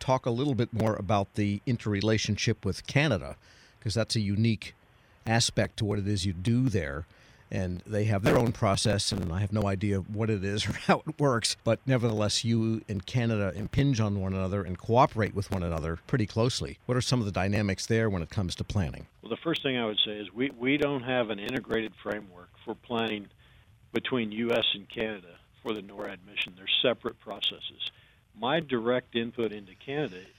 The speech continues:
Speaker 2: is essentially the same as it is the United States. I come up with, uh,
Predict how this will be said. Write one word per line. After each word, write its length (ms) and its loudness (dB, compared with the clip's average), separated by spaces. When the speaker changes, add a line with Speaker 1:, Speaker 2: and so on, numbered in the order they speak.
Speaker 2:
is 160 -4
essentially 500 2
the 140 -8
same 320 0
as 120 -10
it 180 -6
is 260 -6
the 80 -16
United 320 -14
States. 480 -4
I 120 -4
come 240 -4
up 180 2
with, 300 0
uh, 220 0